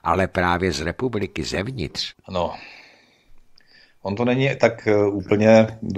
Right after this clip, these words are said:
Speaker 2: konsolidační balíček, jak je to nazváno. To si myslím, že je naprosto chybný název, ale on je to, eh, proinflační a daňový balíček.
Speaker 1: Hmm, ano.
Speaker 2: A když ty daně,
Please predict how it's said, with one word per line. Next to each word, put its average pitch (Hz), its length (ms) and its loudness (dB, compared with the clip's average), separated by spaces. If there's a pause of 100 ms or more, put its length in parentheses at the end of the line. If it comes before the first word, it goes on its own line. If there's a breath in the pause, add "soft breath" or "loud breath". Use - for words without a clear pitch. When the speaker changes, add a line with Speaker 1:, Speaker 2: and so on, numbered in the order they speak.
(140)
Speaker 2:
konsolidační 90 720 2
balíček, 95 480 2
jak 85 140 -2
je 98 60 0
to 104 120 0
nazváno. 76 720 4
To - 60 -14
si - 160 -6
myslím, 78 300 -4
že 82 80 0
je 85 40 2
naprosto 82 400 0
chybný 82 320 -2
název, 82 480 4
ale 85 220 6 (420 loud breath)
on 87 160 2
je 87 120 4
to, 95 500 4 (140)
eh, - 40 -14
proinflační 95 1120 -2
a 92 400 4
daňový 95 500 2
balíček. 69 520 -6
Speaker 1:
Hmm, 90 420 -8 (120)
ano. 78 320 -4
Speaker 2:
A 85 260 2 (100)
když 101 340 -2
ty 131 100 -6
daně, 107 560 0